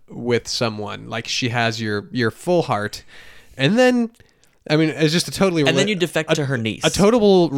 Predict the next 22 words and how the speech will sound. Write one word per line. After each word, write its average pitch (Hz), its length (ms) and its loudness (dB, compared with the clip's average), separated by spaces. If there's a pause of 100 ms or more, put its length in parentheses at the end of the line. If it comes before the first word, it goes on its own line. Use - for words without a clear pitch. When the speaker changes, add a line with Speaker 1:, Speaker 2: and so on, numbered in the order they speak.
Speaker 1:
totally 277 260 4
relatable 165 440 4
thing 135 180 0
that 117 100 2
happens 123 440 -4
is, 120 200 -10
is 117 220 -6
just 113 360 -2 (160)
you 131 120 -8
wake 120 180 -4
up 123 100 -10
seventy 110 240 -2
years 107 220 0
later, 120 400 -2 (560)
Speaker 2:
And 127 180 2
she's 123 160 2
Speaker 1:
and, 120 80 0
Speaker 2:
dead, 104 300 -2
Speaker 1:
and 123 180 -2
she's 131 280 0
Speaker 2:
almost. - 280 -4
Speaker 1:
not 131 320 0